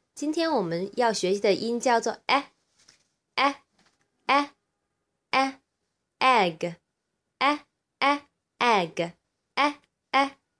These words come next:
egg。很好，那这个动作怎么来做呢？就是把你的两个手握成，呃，拳头的形状，就好像你在敲鸡蛋，把两个手对着碰一下，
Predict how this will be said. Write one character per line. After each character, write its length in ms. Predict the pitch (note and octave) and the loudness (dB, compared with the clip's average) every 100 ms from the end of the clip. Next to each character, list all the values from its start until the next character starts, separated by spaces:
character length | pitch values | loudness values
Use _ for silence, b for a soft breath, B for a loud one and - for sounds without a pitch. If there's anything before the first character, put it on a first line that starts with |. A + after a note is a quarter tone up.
| - | -6
egg。 580 | A#3+ G#3+ F3 D#3+ E3 E3+ _ _ _ _ - | 0 0 0 -4 -6 -8 _ _ _ _ -6
很 200 | F#3 C#4 | -4 0
好， 220 | C#4 - B B | -2 -4 B B
那 100 | E4 | -6
这 120 | E4 | -2
个 80 | D#4+ | -2
动 200 | F4+ F4+ | 0 0
作 140 | F4 E4 | 0 0
怎 100 | A3 | 0
么 120 | G#3+ | 0
来 180 | G3+ A3 | 0 -2
做 220 | D4+ D4 | -2 -2
呢？ 240 | C4+ C#4 b b | 0 -4 b b
就 140 | - B3+ | -2 -2
是 140 | C4 | 0
把 160 | B3+ A3 | -2 -2
你 160 | B3+ | 0
的 140 | G3 G3 | 0 2
两 200 | F#3+ F#3+ | 0 -2
个 100 | B3+ | -4
手 400 | C4 E3+ D#3 - b b | 0 -2 -2 -8 b b
握 180 | A#3+ A3+ | 0 0
成， 400 | A3+ G3 A#3 B3 b b | -2 -4 -4 -8 b b
呃， 280 | - F3+ F3 | -2 0 -2
拳 340 | - E3+ G#3 | -4 -2 -2
头 180 | E4+ C#4 | 0 0
的 80 | G#3 | 0
形 260 | - D#3 | -4 -6
状， 240 | F#3+ G3+ - _ - | -4 -4 -4 _ -6
就 120 | C4+ | -2
好 140 | G#3 | 0
像 220 | G3+ C4 | 0 0
你 100 | A#3+ | 0
在 360 | G3+ C#4 C#4 C#4 - | 2 2 2 -2 -6
敲 200 | - D4 | 2 2
鸡 160 | D4+ D#4 | 2 2
蛋， 260 | G4+ - _ _ | 2 2 _ _
把 100 | - | -4
两 180 | B3 G#3 | -2 0
个 100 | B3+ | 0
手 180 | B3+ G3 | 2 0
对 260 | G3 C#4+ | 0 0
着 120 | C4 A#3 | 0 -2
碰 240 | E4 D4+ | -4 -4
一 60 | B3 | -2
下， 280 | C4+ C4 | -2 -2